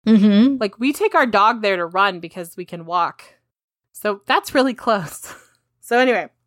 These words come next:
Speaker 2: so there's this long gap, like I was saying, between October of seventy-nine to December third of nineteen eighty. He entered the home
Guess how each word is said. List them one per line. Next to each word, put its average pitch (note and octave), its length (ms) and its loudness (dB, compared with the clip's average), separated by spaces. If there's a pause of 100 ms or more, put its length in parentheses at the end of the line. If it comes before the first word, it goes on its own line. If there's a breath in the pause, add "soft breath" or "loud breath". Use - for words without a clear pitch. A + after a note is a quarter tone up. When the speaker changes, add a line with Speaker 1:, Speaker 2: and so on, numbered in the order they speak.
(340)
Speaker 2:
so C4 220 -2
there's D4+ 220 0
this E4 180 -2
long D#4 220 2
gap, A3 260 -2
like F#3 140 -8
I F3 80 -2
was E3+ 100 -6
saying, E3 200 -10 (200)
between G3+ 300 -8
October C4 500 0
of B3 100 -4
seventy-nine A3 760 -2
to G3+ 120 -8
December G#3+ 440 -4
third G#3+ 360 0
of F#3+ 120 -4
nineteen F#3+ 340 -8
eighty. F3 300 -14
He G#3 240 -18
entered A3+ 320 -6
the A#3 100 0
home F#3+ 480 -8